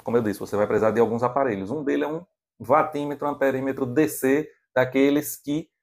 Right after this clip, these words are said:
mostram a corrente total enviada para uma bateria. Tem uns que tem o marcador, além de mostrar a tensão, o volt,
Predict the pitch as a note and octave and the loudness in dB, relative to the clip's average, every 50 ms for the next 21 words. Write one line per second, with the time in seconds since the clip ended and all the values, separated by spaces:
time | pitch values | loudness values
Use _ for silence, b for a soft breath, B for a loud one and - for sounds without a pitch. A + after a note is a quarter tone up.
0 | _ _ _ _ _ A2+ A2+ B2 C3+ D3 D3+ D3 D3 - D#3 D3+ D3+ D#3 - - | _ _ _ _ _ 0 4 6 8 8 8 6 4 0 -2 0 0 0 2 4
1 | D#3+ C#3+ A#2 A2 A#2+ B2+ C3+ C#3+ C#3+ - - - C#3+ C3 - - C3+ C#3 D3 C#3+ | 4 4 4 2 -2 -2 -2 -4 -6 -6 0 2 2 4 4 4 2 2 2 0
2 | C3 C#3+ C3+ B2+ B2+ B2+ C3 - C#3 C3+ C#3 C#3 C3+ C3 C3 - D3 C3 A#2 G#2 | 0 0 2 2 2 2 0 0 -2 -2 -2 0 0 0 0 0 0 -2 -2 -4
3 | G#2 - B2 A#2+ B2+ B2+ - - - C#3+ C#3 D3 D3 C#3+ C#3 C#3+ - - D#3 - | -6 -6 -6 -6 -6 -8 -10 -8 -6 -4 -4 -4 -2 0 0 0 2 2 4 4
4 | - A2 A#2 C#3 D#3+ D3+ D3 C#3+ - - A#2 - - B2+ A#2+ - - A2+ A#2 C#3+ | 6 6 6 4 2 0 0 -2 0 0 -2 -2 0 -2 -4 -4 -4 -4 -4 -6
5 | - - _ - - G2 G#2 G#2+ A#2+ C3+ - | -6 -10 _ -10 0 4 6 6 6 4 0